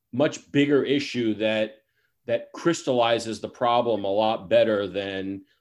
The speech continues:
the drip, drip, drip, drab of, of these little issues. These, I mean, they're big issues to us, but, um, I just think, I don't think that they're gonna lead to an explosion. I think they're just gonna lead to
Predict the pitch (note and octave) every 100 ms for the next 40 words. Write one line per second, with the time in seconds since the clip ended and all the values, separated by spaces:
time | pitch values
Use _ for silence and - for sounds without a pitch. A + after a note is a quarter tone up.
0 | _ G2 G#2 A#2+ - - A#2 - G#2+ G#2
1 | - G#2 G#2 G#2 G2+ F#2+ - F#2 F#2 F#2
2 | F2+ _ _ _ F#2+ E2 G#2 F#2 G#2+ A2
3 | A2 A2 G2+ - A2 G#2+ - - _ _
4 | _ - A2+ A#2+ E3 F3+ E3+ - C3 B2
5 | - C3 A2 - - G#2 G#2 G#2 - _
6 | _ _ _ G#2 G#2 G2+ G2 A2+ C3 -
7 | C3 A#2+ - A#2+ C3+ C#3 C#3+ B2+ A#2+ A#2+
8 | A#2 A#2+ A#2 A#2 A2+ A2+ G#2 - - B2
9 | B2+ B2+ G#2 G2+ F#2+ A2 A2 G#2 G#2+ A#2
10 | A2 G#2+ G#2+ - G2+ G2+ G2